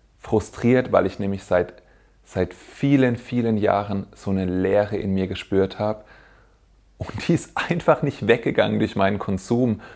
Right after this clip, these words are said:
Und ich hatte einen super guten Studienabschluss gemacht in B W L, also, ähm, eins Komma sechs. Und ich hatte eine Karriere angefangen. Ich hab, äh, in einem Finanzbereich gearbeitet, bei einem internationalen Konzern.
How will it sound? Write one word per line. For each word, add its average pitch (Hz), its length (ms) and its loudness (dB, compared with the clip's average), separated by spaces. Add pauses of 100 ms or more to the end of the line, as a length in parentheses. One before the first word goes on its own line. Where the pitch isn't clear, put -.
(320)
Und 104 120 0
ich 98 160 -2
hatte 101 380 2 (400)
einen 95 140 0
super 117 360 2
guten 107 360 0
Studienabschluss 117 920 0
gemacht 101 380 -2
in 101 100 -2
B 95 160 2
W 90 100 4
L, 113 300 2
also, 90 400 -4 (320)
ähm, 87 300 -2 (100)
eins 110 280 0
Komma 92 260 0
sechs. - 480 -2 (400)
Und 104 380 0 (920)
ich 104 120 -6
hatte 107 140 2
eine 101 160 4
Karriere 110 560 0
angefangen. 104 640 -2
Ich - 180 -10
hab, - 300 -6
äh, 90 320 0 (420)
in 92 180 -4
einem 90 200 -2
Finanzbereich 104 840 0
gearbeitet, 98 680 0
bei 98 80 -2
einem 90 200 -2
internationalen 90 760 -2
Konzern. 117 640 -2